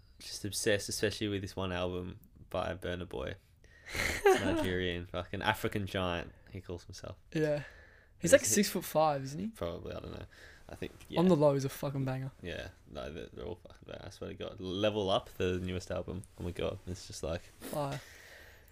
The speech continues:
Speaker 1: fucking good. And, um, that Monsters You Made video especially, and, like,
Speaker 2: Mm.
Speaker 1: that,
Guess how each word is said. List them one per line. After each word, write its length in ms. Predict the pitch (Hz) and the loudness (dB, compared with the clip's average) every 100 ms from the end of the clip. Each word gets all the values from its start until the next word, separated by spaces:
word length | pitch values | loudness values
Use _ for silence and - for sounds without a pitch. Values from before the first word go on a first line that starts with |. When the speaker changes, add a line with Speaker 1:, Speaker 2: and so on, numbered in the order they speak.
| - - | -20 -20
Speaker 1:
fucking 400 | - 143 131 127 | 6 8 8 6
good. 320 | 117 113 110 - | 8 10 8 4
And, 240 | 110 110 110 | 4 6 8
um, 400 | 107 101 98 - | 8 6 0 -4
that 300 | 107 110 - | 4 6 6
Monsters 420 | 101 101 - 104 | 2 0 -2 -2
You 80 | 98 | -2
Made 280 | 87 82 90 | 0 0 0
video 300 | 87 87 85 | -2 0 0
especially, 560 | 85 - 80 - 90 80 | 0 -2 -4 -2 0 2
and, 180 | 165 | 4
like, 140 | 156 147 | 4 2
Speaker 2:
Mm. 40 | |
Speaker 1:
that, 240 | 95 67 | 2 0